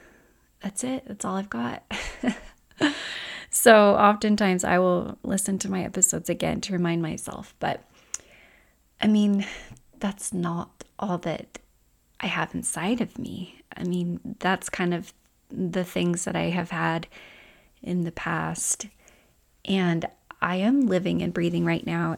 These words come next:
and I am putting those things into practice, but I just feel like living in the moment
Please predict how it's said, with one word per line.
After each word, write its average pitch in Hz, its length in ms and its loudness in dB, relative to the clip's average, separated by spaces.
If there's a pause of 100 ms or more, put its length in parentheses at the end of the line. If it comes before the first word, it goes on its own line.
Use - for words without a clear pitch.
and 175 160 0
I 175 80 0
am 190 360 4 (520)
putting 196 240 2
those 160 180 0
things 165 300 -2
into 170 160 -6
practice, 165 500 -6
but - 260 -6 (2500)
I 190 100 2
just - 460 -2 (320)
feel 190 400 0
like 170 540 -2 (760)
living 190 360 0
in 170 140 0
the 160 60 -4
moment 185 640 0